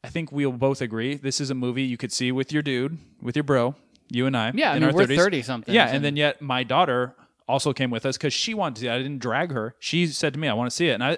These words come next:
Speaker 1: I thought, "You know what?
Speaker 2: Yeah.
Speaker 1: I might wanna screen this first." And I talked to a friend who had already seen it. He's like, "There's a few rough parts that might be a little scary for kids." And yeah, I saw exactly what he was talking about.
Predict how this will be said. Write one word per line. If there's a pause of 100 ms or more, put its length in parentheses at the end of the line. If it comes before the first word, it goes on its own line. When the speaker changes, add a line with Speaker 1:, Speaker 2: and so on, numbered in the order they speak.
Speaker 1:
I
thought, (260)
"You
know
what?
Speaker 2:
Yeah.
Speaker 1:
I
might
wanna
screen
this
first." (340)
And
I
talked
to
a
friend
who
had
already
seen
it.
He's
like,
"There's
a
few
rough
parts
that
might
be
a
little
scary
for
kids."
And
yeah,
I
saw
exactly
what
he
was
talking
about.